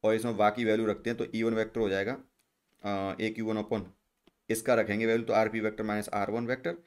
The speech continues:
and इसका रखेंगे ए, आरपी वन, आरपी, अ, वेक्टर माइनस आर वन वेक्टर, ओके।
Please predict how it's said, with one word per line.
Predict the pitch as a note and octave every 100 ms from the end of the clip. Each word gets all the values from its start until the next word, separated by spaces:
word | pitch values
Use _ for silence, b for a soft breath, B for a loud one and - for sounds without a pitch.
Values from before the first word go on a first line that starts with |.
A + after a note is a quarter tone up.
| b b b b _ G#2+
and | A2 G#2+ -
इसका | A#2+ C#3
रखेंगे | B2 G#2 G#2+ B2 -
ए, | F#2+ F#2+ A2
आरपी | A2+ A2+ A#2
वन, | A2+ A2+ - -
आरपी, | A2+ A2+ - A2+ A2+ A2+
अ, | A2 G#2 G2+ G2+ G2 G2
वेक्टर | G2+ G#2 A#2
माइनस | G#2 B2+ -
आर | F#2+ G#2+ G#2+
वन | F2
वेक्टर, | E2+ F2 E2+ - A2+
ओके। | C3